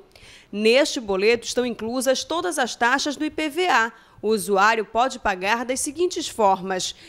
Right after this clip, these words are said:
via internet, caixa eletrônico ou procurar qualquer agência bancária. O atraso no pagamento do boleto implica em multa no valor de nove reais e oito centavos.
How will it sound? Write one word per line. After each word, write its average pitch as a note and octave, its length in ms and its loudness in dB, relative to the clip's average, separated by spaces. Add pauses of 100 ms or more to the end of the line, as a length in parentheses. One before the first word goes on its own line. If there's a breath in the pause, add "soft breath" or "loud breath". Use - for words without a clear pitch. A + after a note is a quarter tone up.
(120)
via F#3+ 280 -2
internet, A3 840 0
caixa G3 360 -2
eletrônico A#3 580 0 (220 soft breath)
ou C4 240 6
procurar A#3+ 680 0
qualquer C4+ 320 -2
agência G3 500 -4
bancária. F#3+ 640 0 (320 soft breath)
O G3+ 120 4
atraso G#3 580 2
no G3+ 80 -2
pagamento G3+ 600 0
do G3 80 -4
boleto A#3 560 0
implica A#3+ 360 -6
em F4 80 2
multa C#4 480 0
no A#3+ 120 0
valor G3+ 440 2
de G3+ 160 -6
nove G3 440 0
reais C4 540 2
e C4 140 -6
oito F4 300 0
centavos. G3+ 840 0